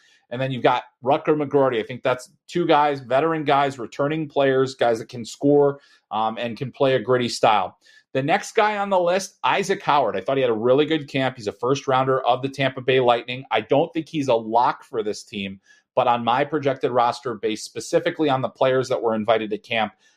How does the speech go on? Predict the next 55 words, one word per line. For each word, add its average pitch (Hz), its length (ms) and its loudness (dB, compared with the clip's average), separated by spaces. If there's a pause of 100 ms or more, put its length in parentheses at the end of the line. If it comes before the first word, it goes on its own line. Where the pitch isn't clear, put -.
(120)
I 127 140 2
thought 139 380 0
he 151 320 -8
acquitted 170 360 -2
himself 165 420 0
very 147 220 2
well. 110 400 2 (160)
He 123 160 -12
has 113 200 -4
built-in 156 460 0
chemistry 139 540 -2
with 131 180 -2
Frank 123 320 -4
Nazar, 110 420 0
who 107 120 -2
had 101 80 0
a 101 40 -2
great 120 480 -2
camp, 113 300 0
which 107 180 -2
we'll 107 100 -4
talk 113 260 0
about 113 200 0
him 120 160 -8
more 113 280 2
in 117 120 -6
depth 110 280 0
in 113 80 -4
a 110 40 -6
minute. 104 340 -4 (920)
And 127 340 2 (440)
I 135 120 2
just 151 260 -4
love 147 380 0
the 139 80 -4
skill 147 380 0
that 127 120 -2
he 131 160 -10
plays 131 380 -2
with 110 180 -4
and 107 100 -4
the 107 80 0
plays 135 380 2
that 135 100 -2
he 123 60 -6
was 117 160 -6
making 127 380 -4
and 117 100 -4
the 113 80 2
tenacity 117 540 -2
that 107 100 -2
he 101 60 -4
was 98 120 -6
playing 107 320 -2
with. 98 220 -6